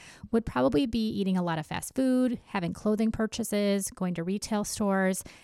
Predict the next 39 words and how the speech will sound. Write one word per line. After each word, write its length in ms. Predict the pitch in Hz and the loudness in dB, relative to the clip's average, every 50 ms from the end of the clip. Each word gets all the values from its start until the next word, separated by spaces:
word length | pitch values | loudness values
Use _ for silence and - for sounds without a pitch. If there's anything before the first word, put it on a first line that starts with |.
| - - | -8 -2
and 120 | 233 254 | 0 0
all 140 | 285 330 330 | 2 2 2
of 60 | 269 | 2
that 140 | 233 208 196 | 2 2 0
is 100 | 185 - | 0 0
gonna 160 | - 190 180 | 0 0 0
be 120 | 180 170 170 | 2 0 0
in 80 | 170 | -2
their 120 | 165 156 160 | -2 -4 -4
checking 320 | - 160 156 - 143 139 | -6 -8 -8 -6 -8 -8
account. 340 | - - - - - - - _ - - - - _ _ - - | -8 -8 -8 -8 -8 -10 -14 _ -20 -20 -20 -20 _ _ -10 -8
Um, 560 | 185 170 160 156 156 147 143 - 143 196 208 _ _ _ - - - | -6 -4 -4 -4 -6 -6 -8 -10 -12 -14 -14 _ _ _ -16 -6 -4
maybe 200 | 208 214 208 202 | -2 -2 -2 -2
even 200 | 190 185 185 180 | -4 -4 -6 -6
some 200 | - - 170 185 | -4 -2 0 0
movies 400 | 233 269 277 269 262 254 254 226 | 2 2 2 0 0 0 0 0
and 120 | 214 208 | -2 -2
probably 380 | 202 - 254 277 330 - 320 302 | -2 -4 -4 -4 -4 -4 -4 -4
a 60 | 285 | -2
lot 120 | 254 233 | -2 -4
of 40 | 220 - | -4 -4
A 140 | - 196 | -4 -6
T 200 | - - - 180 | -6 -6 -6 -4
M 120 | 165 156 - | -4 -4 -6
withdrawals. 520 | - - - - - - - - - - - - - _ - - - _ _ _ _ _ _ _ - - - - - | -8 -10 -12 -12 -12 -12 -12 -12 -14 -14 -16 -20 -20 _ -20 -20 -20 _ _ _ _ _ _ _ -20 -20 -18 -8 -6
And 140 | 214 226 214 | -4 -4 -2
so 140 | - 226 214 | 0 0 0
theirs 260 | 240 262 311 - - | 0 0 0 0 -2
would 100 | 240 190 | -2 -2
be 120 | 190 175 | -2 -4
much 400 | 165 170 175 180 190 - - - - | -4 -2 -2 -2 -2 -4 -4 -6 -8
simpler 560 | - - 165 156 - - 160 - - - 196 - | -6 -6 -6 -8 -8 -8 -10 -10 -10 -12 -12 -8
than 340 | - 185 165 160 156 151 151 - | -6 -4 -4 -2 -4 -4 -6 -6
an 80 | - 170 | -6 -6
adult, 480 | 160 151 147 170 151 139 131 - - 190 | -6 -6 -4 -4 -4 -4 -4 -6 -8 -10
which, 400 | 160 - - - - - - 285 - | -10 -8 -8 -10 -10 -12 -14 -12 -10
you 100 | 226 175 | -8 -8
know, 120 | 151 143 147 | -8 -10 -10
has 340 | - 117 143 156 - - | -12 -12 -12 -12 -12 -14